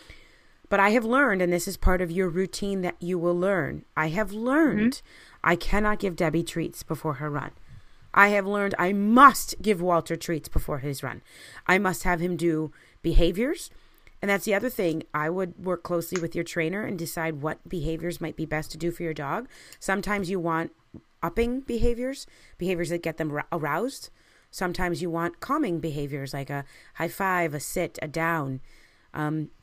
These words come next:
Speaker 1: that is between you and, and your trainer, or you and knowing your dog and what's best for them.
Speaker 2: Yeah,
Speaker 1: Um,
Speaker 2: Riley does, uh, Riley does, she has to have food.
Speaker 1: Yeah.
Speaker 2: She's the same way. If she doesn't have food and she's watching,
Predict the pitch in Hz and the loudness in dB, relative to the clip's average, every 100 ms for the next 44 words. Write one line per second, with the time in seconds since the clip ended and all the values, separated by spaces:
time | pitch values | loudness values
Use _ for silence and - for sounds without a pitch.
0 | - 165 180 208 220 180 - 202 185 180 | -12 0 4 4 2 -2 -6 -4 -4 -2
1 | 180 - - 185 165 143 185 202 226 - | -4 -6 -8 -4 -4 -4 -6 -4 -6 -8
2 | 165 165 160 170 156 156 151 156 147 143 | -6 -2 0 0 -2 -2 0 0 -2 -2
3 | 143 165 - 165 147 - 143 - - 143 | 0 -2 -2 -6 -6 -6 -8 -8 -6 -2
4 | 156 254 - - - - _ - - - | -2 -2 -6 -20 -20 -20 _ -20 -20 -20
5 | - - 214 214 208 196 220 233 220 214 | -18 0 6 6 8 8 8 8 8 6
6 | 214 208 202 196 185 190 214 214 214 196 | 6 6 8 8 8 8 8 6 6 4
7 | - - - 240 196 170 175 - 196 196 | -6 -16 4 4 6 6 6 6 6 6
8 | 196 226 139 - - _ - 156 139 202 | 6 4 2 -4 -20 _ 2 2 4 2
9 | 190 196 214 190 196 185 165 - 196 185 | 2 4 6 8 8 8 8 6 8 8
10 | 196 202 185 202 214 170 160 190 196 175 | 8 6 6 6 4 4 0 0 4 8
11 | 175 - 208 202 | 8 8 2 0